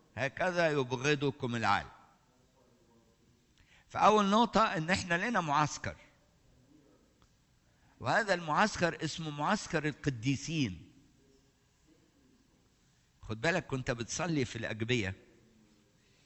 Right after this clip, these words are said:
آخر طلبة بتقولها خالص: "لكي نكون إيه؟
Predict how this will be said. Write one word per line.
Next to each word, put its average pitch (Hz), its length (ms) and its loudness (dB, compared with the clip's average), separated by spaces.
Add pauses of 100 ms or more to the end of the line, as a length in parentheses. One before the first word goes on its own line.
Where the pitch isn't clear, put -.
(160)
آخر 180 400 0
طلبة 160 400 2
بتقولها 127 420 0
خالص: 127 560 2 (600)
"لكي 127 320 -2
نكون 139 340 0
إيه؟ 127 340 2